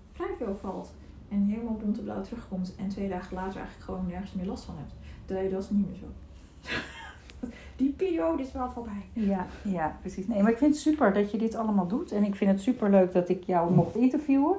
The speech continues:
Speaker 2: Dat je dit wilde vertellen. Ik hoop dat andere mensen er ook wat aan hebben. En, eh, nou ja, eh, we wensen je natuurlijk met z'n allen veel succes. En,
Speaker 1: Ja,
Speaker 2: eh, dat je
Speaker 1: ja.
Speaker 2: nog maar heel
Speaker 1: Dank je.
Speaker 2: lang hier mag liggen.
Speaker 1: Heel lang.
Speaker 2: Heel lang, ja. En sorry voor eventueel de geluiden van de deur en, en, en, eh, mensen die binnenkomen. Maar nogmaals,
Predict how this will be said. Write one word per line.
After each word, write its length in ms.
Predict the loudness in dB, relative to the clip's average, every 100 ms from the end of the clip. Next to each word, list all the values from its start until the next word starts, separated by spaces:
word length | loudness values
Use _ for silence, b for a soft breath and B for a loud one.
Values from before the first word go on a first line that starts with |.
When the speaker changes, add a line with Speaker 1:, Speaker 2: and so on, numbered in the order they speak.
| 0
Speaker 2:
Dat 160 | 0
je 80 | 0
dit 220 | 0 0
wilde 200 | 0 -2
vertellen. 480 | -2 -4 0 2 2
Ik 80 | 2
hoop 240 | 2 2
dat 120 | 0 2
andere 260 | 4 4
mensen 320 | 2 2 2 2
er 60 | 2
ook 120 | 2
wat 180 | -2 2
aan 100 | 4
hebben. 280 | 4 0 -8 B B B B B B
En, 340 | -2 0 2 2
eh, 220 | 0 -4 -6 -10 -20 -12
nou 160 | -6
ja, 220 | -2 -2 -4 -14 -18
eh, 100 | -12 -8
we 100 | -4
wensen 340 | 2 6 6 4
je 60 |
natuurlijk 120 | 2 2 2
met 60 | -2
z'n 200 | -4 0
allen 200 | 0 0
veel 180 | 0 0
succes. 380 | 0 0 -2 -2 -2
En, 140 | 4 6
Speaker 1:
Ja, 100 | 8
Speaker 2:
eh, 60 |
dat 160 | 6 6
je 60 |
Speaker 1:
ja. 60 | 6
Speaker 2:
nog 80 | 8
maar 220 | 8 8
heel 200 | 10 10 10
Speaker 1:
Dank 120 | 10
je. 60 |
Speaker 2:
lang 260 | 10 10 10
hier 220 | 10 10
mag 140 | 8 6
liggen. 320 | 4 4 2
Speaker 1:
Heel 340 | 4 6 4
lang. 100 | 2 -4 2
Speaker 2:
Heel 460 | 10 12 12 12 10
lang, 300 | 6 6 6
ja. 280 | 6 6
En 160 | 6 4
sorry 340 | 6 6 6
voor 200 | 6 6
eventueel 500 | 6 8 8 6 4
de 80 | 4
geluiden 440 | 4 6 8 8 4
van 160 | 2
de 100 | 2
deur 360 | 4 6 8 8
en, 280 | 6 6 6
en, 360 | 6 6 6
en, 340 | 4 2 2 2
eh, 300 | 2 2 6
mensen 320 | 8 8 6
die 80 | 4
binnenkomen. 580 | 6 6 4 4 4
Maar 120 | 2 2
nogmaals, 520 | 2 2 4 2